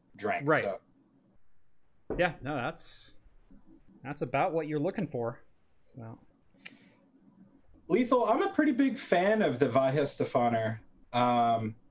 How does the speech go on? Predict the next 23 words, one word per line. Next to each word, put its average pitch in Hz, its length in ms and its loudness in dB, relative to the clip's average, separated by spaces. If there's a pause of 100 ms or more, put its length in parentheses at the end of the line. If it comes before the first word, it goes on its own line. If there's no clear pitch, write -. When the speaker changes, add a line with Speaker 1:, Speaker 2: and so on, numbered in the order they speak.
(100)
Speaker 1:
especially 160 440 2
the 131 100 2
Hefeweizen 131 520 2
beer. 151 160 4
It's 147 140 -4
one 127 100 0
of 120 40 2
my 117 120 2
favorites. 120 520 0 (880)
Um, 117 540 2 (160)
they're 214 140 2
just 339 260 -2
a, 339 280 0 (120)
just 277 220 -2
an 269 80 4
all-around 240 500 2
classy, 220 680 0 (560)
n-, 135 260 2
easy 160 360 -2
to 185 100 -4
drink 151 340 0 (140)
German 147 420 2
beer, 208 420 0